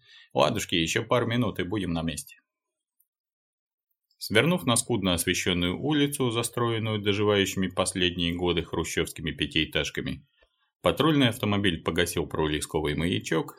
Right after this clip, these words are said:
и, проехав ещё метров сто, остановился возле забора, огораживающего заброшенную строительную площадку. Свет фар высветил исписанные граффити серые бетонные блоки,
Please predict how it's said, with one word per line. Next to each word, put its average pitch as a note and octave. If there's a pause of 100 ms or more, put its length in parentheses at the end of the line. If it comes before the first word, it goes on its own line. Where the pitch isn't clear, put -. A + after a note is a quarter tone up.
(120)
и, A#2
проехав F2+
ещё D2+
метров C#2+
сто, C#3
остановился A#2+
возле A#2
забора, F2
огораживающего E2+
заброшенную D#2+
строительную D2
площадку. - (1300)
Свет E3
фар E3
высветил C#3
исписанные A#2+
граффити G2
серые G2+
бетонные F2+
блоки, D#2+